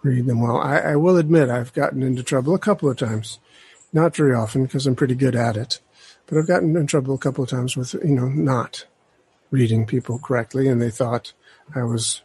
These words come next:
implying something, the type of jokes that I was telling, et cetera. So, um, it required some damage control and apologies and explaining, et cetera.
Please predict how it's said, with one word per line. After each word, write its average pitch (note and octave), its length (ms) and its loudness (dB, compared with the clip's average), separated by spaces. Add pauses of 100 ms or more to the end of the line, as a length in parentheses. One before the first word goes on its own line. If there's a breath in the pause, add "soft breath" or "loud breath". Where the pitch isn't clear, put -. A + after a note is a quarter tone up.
(400)
implying C3+ 640 2
something, C3 360 0
the A#2+ 240 0 (320)
type C3+ 260 -2
of B2+ 200 -6
jokes B2+ 360 -2
that C3+ 100 2
I A#2+ 80 2
was A#2 140 -4
telling, D3 480 4
et B2+ 120 -2
cetera. C#3 320 0
So, B2 300 0 (440 loud breath)
um, C3 280 2
it D3 100 0 (200)
required C#3 540 4
some C3 220 2
damage B2+ 460 0
control B2 560 0
and A#2+ 100 4
apologies A#2+ 680 0
and A#2+ 220 2
explaining, A#2+ 760 0
et B2+ 160 -4
cetera. A2+ 400 -2